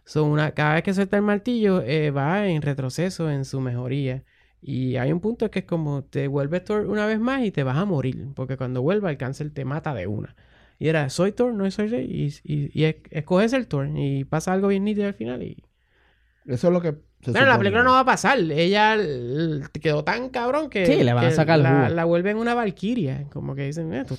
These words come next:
Speaker 1: tú estás muy hijo de puta, tú no puedes como que quedarte siendo nada".
Speaker 2: Ya vemos que esta, esta versión nueva de Thor, eh, esta nueva película de Thor, va en la misma onda media cómica.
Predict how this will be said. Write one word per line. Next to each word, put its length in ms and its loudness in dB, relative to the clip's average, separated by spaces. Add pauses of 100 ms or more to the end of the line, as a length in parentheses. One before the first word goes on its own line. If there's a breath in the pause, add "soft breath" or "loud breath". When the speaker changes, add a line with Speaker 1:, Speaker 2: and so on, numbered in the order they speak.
(180)
Speaker 1:
tú 100 -16
estás 160 -12
muy 140 -6
hijo 120 -6
de 80 -6
puta, 340 -8
tú 120 -4
no 140 -8
puedes 260 -8
como 220 -4
que 120 -6
quedarte 320 -6
siendo 320 -2
nada". 260 0 (380 soft breath)
Speaker 2:
Ya 180 6
vemos 300 6
que 100 2
esta, 760 4
esta 540 6
versión 500 4
nueva 320 4
de 100 4
Thor, 300 2 (160)
eh, 360 0
esta 180 0
nueva 220 4
película 360 4
de 60 4
Thor, 260 2 (120)
va 280 0
en 80 6
la 100 4
misma 320 4
onda 400 0
media 280 -4
cómica. 440 -6